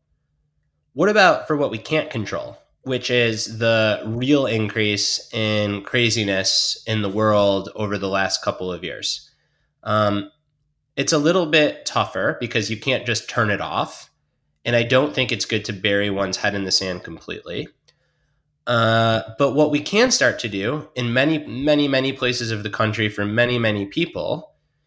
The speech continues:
is getting back to those social bonds and connections that make us feel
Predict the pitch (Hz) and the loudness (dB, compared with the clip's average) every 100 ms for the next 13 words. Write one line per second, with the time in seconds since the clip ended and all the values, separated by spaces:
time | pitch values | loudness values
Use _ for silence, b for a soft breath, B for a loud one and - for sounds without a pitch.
0 | _ _ _ 131 127 127 127 123 - - | _ _ _ 0 4 6 4 2 -2 -4
1 | - 117 131 143 151 131 120 123 - 135 | -10 -2 0 2 0 2 2 2 -2 -6
2 | 117 113 - 117 107 113 101 104 101 101 | -2 -2 0 -2 -2 0 2 2 0 -6
3 | 101 95 104 156 175 214 - - _ _ | -4 -4 -2 -4 -4 -4 -6 -6 _ _
4 | _ _ - 117 117 113 113 - - _ | _ _ -6 0 4 4 0 -6 -20 _
5 | _ 117 123 127 127 - - 131 120 120 | _ -4 -2 0 0 0 -2 -2 2 4
6 | 131 143 139 | 4 2 -2